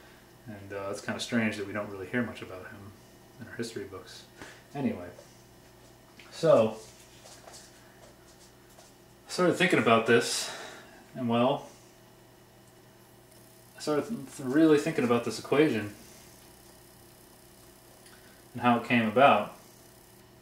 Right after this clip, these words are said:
and how it makes this guy over here win. Sun wins. Sun controls.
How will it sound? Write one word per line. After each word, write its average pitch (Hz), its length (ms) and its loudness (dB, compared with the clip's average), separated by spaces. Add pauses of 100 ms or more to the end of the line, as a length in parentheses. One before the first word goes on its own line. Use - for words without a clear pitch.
(1040)
and 113 100 -12
how 135 160 2
it 123 60 2
makes 131 460 -2
this - 240 -8
guy 120 240 2
over 113 180 4
here 127 220 4
win. 110 320 0 (1200)
Sun 127 300 -2
wins. 117 420 -2 (460)
Sun 123 240 2
controls. 110 640 2